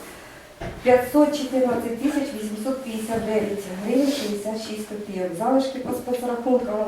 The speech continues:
нуль перше нуль перше шістнадцятого року. Автоподаток шістдесят дев'ять тисяч вісімсот шістдесят дві гривні нуль п'ять копійок.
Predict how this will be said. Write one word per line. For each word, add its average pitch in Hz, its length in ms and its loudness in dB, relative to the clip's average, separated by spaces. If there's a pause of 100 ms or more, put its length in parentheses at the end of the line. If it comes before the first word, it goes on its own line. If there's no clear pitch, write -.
нуль 208 80 -2
перше 226 280 -4
нуль 214 240 -4
перше 214 200 0
шістнадцятого 190 760 -6
року. 180 180 -4
Автоподаток 226 760 0
шістдесят 214 500 -4
дев'ять 220 240 -2
тисяч 233 260 0
вісімсот 214 440 -6
шістдесят 208 460 -6
дві 208 100 -4
гривні 202 240 -2 (100)
нуль 185 160 -4
п'ять 185 180 -6
копійок. 277 380 -2